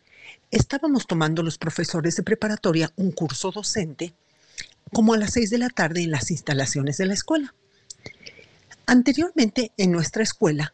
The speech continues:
había dos turnos. El primer turno, de siete treinta aproximadamente a cuatro de la tarde, lo ocupaban los alumnos de preparatoria.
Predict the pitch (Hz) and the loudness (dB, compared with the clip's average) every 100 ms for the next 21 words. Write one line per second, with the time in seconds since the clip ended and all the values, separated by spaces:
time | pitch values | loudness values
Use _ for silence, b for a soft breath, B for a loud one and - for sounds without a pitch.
0 | _ 175 170 151 202 - - 277 240 190 | _ 0 2 2 0 -2 0 2 2 0
1 | - - _ _ 220 160 160 160 165 - | -8 -14 _ _ 0 2 2 2 2 0
2 | 247 170 175 214 156 - 156 - 185 190 | 0 2 0 0 0 2 0 0 -2 0
3 | 180 160 143 - b b b 214 220 220 | 0 0 -6 -8 b b b -2 -2 -2
4 | 233 233 240 247 202 - - 156 165 175 | 2 2 4 4 2 0 0 -2 0 0
5 | 202 220 202 143 165 - B B B B | 2 2 0 0 -2 -8 B B B B
6 | B 247 254 269 285 _ _ - 160 - | B 6 6 6 0 _ _ -4 -4 -4
7 | - 156 147 180 196 _ 180 156 175 160 | 0 0 0 -2 -6 _ -2 0 0 0
8 | 156 156 147 165 180 202 208 - 277 233 | 0 0 -2 -2 0 2 2 2 2 0